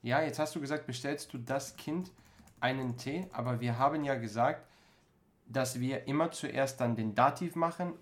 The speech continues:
und dann den Akkusativ. Einen Tee ist der Akkusativ und Kind ist der Dativ. To whom? Jetzt hast du gesagt, das Kind. Aber das Kind ist nicht Dativ. Du musst den Artikel tauschen.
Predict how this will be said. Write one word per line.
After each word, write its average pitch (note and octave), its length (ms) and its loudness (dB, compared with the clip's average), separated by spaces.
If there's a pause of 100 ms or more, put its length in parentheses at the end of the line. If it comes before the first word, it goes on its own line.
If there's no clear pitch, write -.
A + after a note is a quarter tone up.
(120)
und B2 320 -4
dann C3 260 4
den B2 140 -2
Akkusativ. A#2 680 -2
Einen C3 380 2
Tee D#3 180 -2
ist - 220 -6
der A#2+ 140 2
Akkusativ F3+ 680 -2 (420)
und B2 300 0
Kind F#3 300 2
ist - 220 -6
der A#2 80 2
Dativ. C#3 640 4
To B2+ 240 -2
whom? D#3+ 260 2 (380)
Jetzt A#2 180 -2
hast D#3 220 4
du E3+ 60 -2
gesagt, C3+ 420 2
das D3 260 4
Kind. C3+ 340 -2 (280)
Aber A#2 240 4
das C#3 320 0
Kind F3 240 0
ist C#3 160 -6
nicht F#3 180 -2
Dativ. E3+ 400 -4 (2250)
Du C#3 100 0
musst D#3+ 240 2
den D#3 160 4
Artikel B2+ 580 4
tauschen. - 420 -2